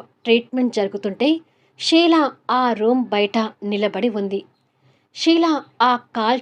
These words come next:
చూసి అభికి ఏం చెప్పాలో పాలుపోక ఫోన్ లిఫ్ట్ చేయలేకపోతుంటుంది. ఫోన్ లిఫ్ట్ చేయలేకపోయేసరికి అభి మళ్ళీ కాల్ చేస్తుండగా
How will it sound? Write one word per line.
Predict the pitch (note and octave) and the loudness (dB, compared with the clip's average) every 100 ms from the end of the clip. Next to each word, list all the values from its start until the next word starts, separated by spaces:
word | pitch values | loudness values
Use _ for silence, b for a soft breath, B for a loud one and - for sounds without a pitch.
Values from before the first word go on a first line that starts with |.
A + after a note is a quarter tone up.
| B3 | 0
చూసి | G#3+ - A#3+ G#3 - _ _ _ - | 0 2 2 2 -6 _ _ _ -6
అభికి | B3+ B3 E4 D#4 D4+ B3+ F#3+ G#3+ | -2 2 2 2 2 0 2 2
ఏం | C4+ C4 C4 | 2 2 0
చెప్పాలో | A#3 A#3+ A#3+ A3+ - - | 0 0 0 -2 -4 -8
పాలుపోక | G3+ A#3 A#3+ G3+ G3 A3 G#3+ - _ _ _ - | -2 -2 -2 -4 -2 -2 -4 -8 _ _ _ -2
ఫోన్ | - - - - | 4 4 2 -6
లిఫ్ట్ | G#3 A3+ - C4 | -4 -4 -2 2
చేయలేకపోతుంటుంది. | A#3+ A#3 G#3 G#3 G3+ G3+ G3 G3 G3 - _ _ _ _ _ _ _ _ _ | 2 2 -2 -2 -2 -2 -6 -4 -4 -6 _ _ _ _ _ _ _ _ _
ఫోన్ | D#4 E4 D#4 - | 4 6 4 0
లిఫ్ట్ | A#3+ A#3+ _ - | -6 -6 _ -2
చేయలేకపోయేసరికి | C#4+ C4+ C4 B3 A3 G#3+ G#3+ A#3 - A#3+ A3 G3+ _ _ - | 0 2 -2 0 2 2 2 0 2 2 0 -2 _ _ -8
అభి | A#3 A3+ C#4+ | -6 0 0
మళ్ళీ | A#3+ G3+ G3 A3+ C4 | 0 0 0 0 -2
కాల్ | - G#3+ G#3 G#3+ G#3+ | -4 -2 -2 0 0
చేస్తుండగా | G3+ - G3+ G3 C4+ | 0 -4 -4 -2 -4